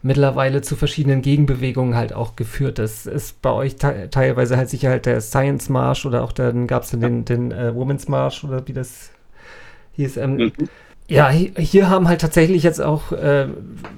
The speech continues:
Speaker 1: ja, viele Leute, die sich bisher nicht so engagiert haben, zum Beispiel halt in der Pulse of Europe Bewegung, ähm, die halt für ein offenes und vereintes, äh, demokratisches Europa demonstriert, ähm, ja, äh,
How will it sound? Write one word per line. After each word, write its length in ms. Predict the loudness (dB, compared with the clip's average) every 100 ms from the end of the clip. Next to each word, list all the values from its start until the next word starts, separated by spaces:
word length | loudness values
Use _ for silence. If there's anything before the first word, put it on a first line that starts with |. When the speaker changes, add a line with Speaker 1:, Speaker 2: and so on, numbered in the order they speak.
| -6
Speaker 1:
ja, 140 | -4
viele 240 | 2 6 8
Leute, 320 | 8 6 4
die 60 |
sich 220 | 2 -2 -2
bisher 260 | 2 2
nicht 180 | 2 2
so 80 | 2
engagiert 560 | 2 2 2 2 0
haben, 220 | 0 0 0
zum 140 | 0
Beispiel 280 | 0 0 0
halt 140 | 0
in 80 | 0
der 80 | -2
Pulse 320 | 0 0 0
of 60 | 0
Europe 300 | 2 2 0 -2
Bewegung, 520 | 0 0 0 0 -2 -8 -20 -20 -20 _ -2
ähm, 680 | 0 2 0 -2 -6 -12 -12
die 420 | -6 -4 -2 0 0
halt 140 | 0
für 140 | 0
ein 80 | 0
offenes 420 | 0 0 0 0
und 160 | -2 -2
vereintes, 680 | -4 -4 -2 -2 -4 -6 -12
äh, 320 | -10 -6 -4
demokratisches 640 | -2 -4 -4 -6 -6 -8 -8
Europa 360 | -4 0 0
demonstriert, 680 | 0 -2 -4 -6 -2 -2 -2 -10 -20 -20 -20 -20 -6
ähm, 420 | -2 -2 -2 -6 -8 0
ja, 280 | 2 2 -4
äh, 300 | -6 -2 -2